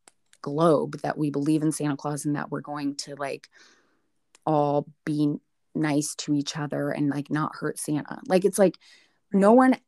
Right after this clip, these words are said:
Speaker 1: actually has to follow this ru-, these rules because it's not real. Like, and the further away I got from, like, an academic institution like a university,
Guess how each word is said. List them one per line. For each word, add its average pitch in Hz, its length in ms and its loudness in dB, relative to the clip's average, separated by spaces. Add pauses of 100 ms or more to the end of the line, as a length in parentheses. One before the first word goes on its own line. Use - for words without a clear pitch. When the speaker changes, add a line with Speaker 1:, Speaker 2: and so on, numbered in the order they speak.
(180)
Speaker 1:
actually 180 460 0
has 156 260 -4
to 160 80 -4
follow 151 280 0
this 151 240 -6
ru-, 147 260 -10
these 151 260 -4
rules 147 280 0
because 147 580 -6
it's 156 220 -4
not 151 400 0 (200)
real. - 560 -4
Like, 160 320 2 (840)
and 185 200 6
the 180 200 6 (160)
further 202 340 6
away 170 300 4
I 147 120 -2
got 151 380 -4
from, 151 360 -2
like, 143 320 -4 (1040)
an 170 160 2
academic 151 580 0
institution 147 640 -4
like 147 160 -4
a 139 60 -2
university, 147 840 -4